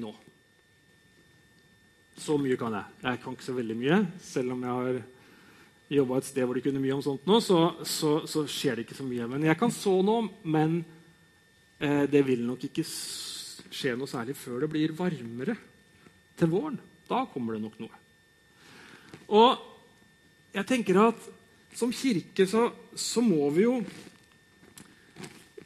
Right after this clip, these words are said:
tenke litt rundt det der med såtid og høstetid, og vi snakker mye om høstetid, men vi snakker også om det å så, og når vi sår,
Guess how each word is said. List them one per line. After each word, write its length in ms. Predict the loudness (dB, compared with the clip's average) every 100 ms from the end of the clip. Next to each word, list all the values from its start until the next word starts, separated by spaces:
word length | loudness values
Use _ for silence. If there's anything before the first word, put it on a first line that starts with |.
| -20 -20 -18 0
tenke 520 | 4 6 2 2 4
litt 180 | 4 2 4
rundt 240 | 4 6
det 80 | 6
der 160 | 8 6
med 160 | 2
såtid 1160 | 0 -6 -6 0 2 2 -2 -6 -2 0 0 -2
og 80 | -2
høstetid, 840 | -2 -4 -8 -8 -8 -2 0 0 0
og 80 |
vi 80 | 0
snakker 260 | -2 0 2
mye 180 | 2 2
om 80 | 0
høstetid, 680 | -2 -6 -8 -2 -2 0 0
men 200 | 2 4
vi 120 | 4
snakker 280 | 2 0 0
også 300 | 0 2 2
om 80 | 4
det 100 | 4
å 60 | 2
så, 300 | 0 0 2 4 2
og 80 | 2
når 80 | 0
vi 80 | 0
sår, 560 | -2 0 2 4 2